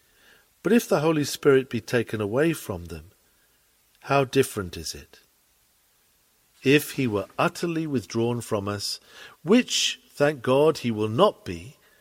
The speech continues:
we should be just like the wilderness from which we were taken, and not a vestige of grace would remain.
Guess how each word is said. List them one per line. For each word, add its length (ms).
we 100
should 200
be 120
just 260
like 200
the 80
wilderness 600
from 240
which 240
we 80
were 120
taken, 520
and 200
not 240
a 60
vestige 640
of 160
grace 400
would 140
remain. 460